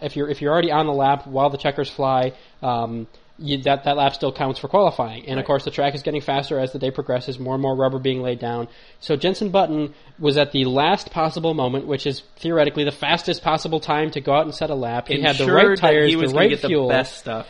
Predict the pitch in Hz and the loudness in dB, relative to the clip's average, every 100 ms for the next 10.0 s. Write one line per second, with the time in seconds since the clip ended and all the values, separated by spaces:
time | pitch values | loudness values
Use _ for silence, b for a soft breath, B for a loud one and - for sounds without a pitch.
0 | - 143 131 156 151 185 202 202 175 151 | -10 -8 -2 2 2 2 0 -2 -2 -2
1 | 143 151 143 135 135 131 123 123 135 123 | 0 -2 -6 -8 -8 -6 -6 -6 -8 -10
2 | 113 110 104 - b b 156 220 233 - | -10 -12 -12 -18 b b 2 2 0 -2
3 | 180 190 202 - 147 139 202 202 143 - | 4 4 4 -2 -6 -2 0 0 0 -2
4 | - 151 147 151 175 190 165 131 156 190 | -12 -8 -2 2 4 4 4 4 2 4
5 | 180 180 180 151 151 185 185 190 - 190 | 2 2 0 0 2 2 2 2 2 0
6 | 175 151 160 180 - 143 139 135 135 143 | 2 2 2 2 0 -2 -2 -4 -2 -2
7 | 135 135 156 160 156 135 139 123 139 156 | 0 -2 -2 -6 -8 -8 -6 -2 2 4
8 | 156 151 160 160 156 151 139 147 147 147 | 4 2 2 0 0 0 -2 -4 -4 -2
9 | 151 156 156 B B - 139 131 131 | 0 0 -2 B B -2 0 0 -2